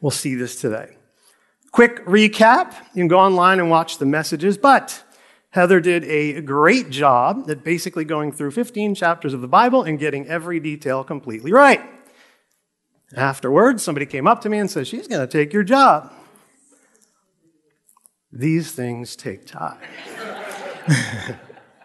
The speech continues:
So, I'm not gonna do the full recap.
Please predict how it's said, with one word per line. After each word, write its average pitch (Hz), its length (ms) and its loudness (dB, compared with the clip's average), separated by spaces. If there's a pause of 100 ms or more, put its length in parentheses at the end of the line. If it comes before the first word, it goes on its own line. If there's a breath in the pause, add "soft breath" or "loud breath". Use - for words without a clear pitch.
(1120 loud breath)
So, - 580 2 (240 loud breath)
I'm 208 120 4
not 294 140 8
gonna 294 120 6
do 254 140 6
the 233 120 8
full 208 420 4
recap. 180 720 2